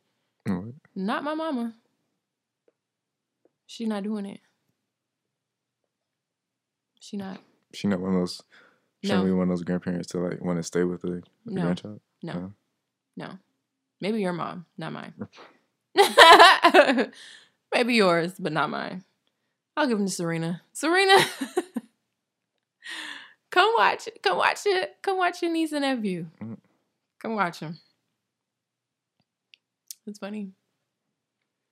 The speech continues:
Speaker 2: Currently, one forty-two A M. What do you guys do at one forty-two A M? Are you usually asleep? Are you scrolling through TikTok? Are you on YouTube, Netflix? Like, what are y'all doing? If, if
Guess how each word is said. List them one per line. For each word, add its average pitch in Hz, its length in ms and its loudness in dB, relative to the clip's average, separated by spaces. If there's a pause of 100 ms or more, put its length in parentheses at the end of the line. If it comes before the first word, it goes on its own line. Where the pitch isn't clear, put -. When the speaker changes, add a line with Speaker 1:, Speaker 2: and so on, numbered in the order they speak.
(540)
Speaker 2:
Currently, 208 720 0 (1040)
one 247 400 -2 (100)
forty-two 196 720 -6
A 185 220 -6
M. 190 360 -12 (540)
What 339 200 -4
do 285 80 0
you 330 140 2
guys 190 280 2
do 185 160 -2
at 160 140 -2
one 165 160 -4
forty-two 160 380 -6
A 156 160 -4
M? 143 180 -6
Are 156 120 -4
you 214 80 0
usually 202 360 -2
asleep? 185 480 -6 (440)
Are 175 80 -4
you 185 140 0
scrolling 175 380 -4
through 143 140 -10
TikTok? 190 760 0
Are 160 120 0
you 190 120 -4
on 165 180 -4
YouTube, 196 360 -4
Netflix? 170 680 -2
Like, 156 140 -4
what 185 100 -2
are 190 40 0
y'all 175 140 0
doing? 143 420 -10 (100)
If, 185 200 -2
if 208 200 0